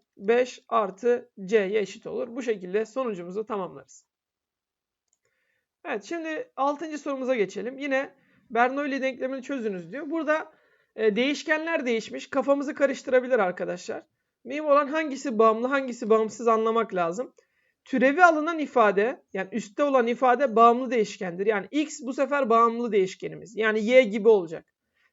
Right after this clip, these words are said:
T ise bağımsız değişkenimiz. Bu sefer t x gibi davranılacak. Yani ezberlediğimiz, e,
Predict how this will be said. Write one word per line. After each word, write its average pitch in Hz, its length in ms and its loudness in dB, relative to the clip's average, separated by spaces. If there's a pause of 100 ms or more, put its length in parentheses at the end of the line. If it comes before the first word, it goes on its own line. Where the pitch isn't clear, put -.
(140)
T 359 260 -2
ise 277 500 0 (100)
bağımsız 240 520 -4
değişkenimiz. 196 640 -2
Bu 233 120 -8
sefer 277 400 -2
t 339 240 -6
x 254 260 -8
gibi 214 240 -2
davranılacak. 165 600 -4
Yani 202 180 -4
ezberlediğimiz, 233 880 2 (440)
e, 196 360 2